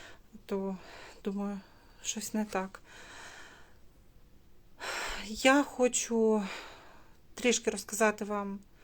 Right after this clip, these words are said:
за нашу родину. Можливо, хтось із вас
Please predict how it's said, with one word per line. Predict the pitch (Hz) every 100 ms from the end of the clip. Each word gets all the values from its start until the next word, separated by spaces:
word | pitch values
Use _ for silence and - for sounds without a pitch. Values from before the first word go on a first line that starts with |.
| - -
за | 214 208
нашу | 220 214 220
родину. | 208 202 247 262 226 233 - - - - - -
Можливо, | 214 233 214 214
хтось | - - 107 - - - - - - - - - -
із | 196
вас | 202 214 202 - -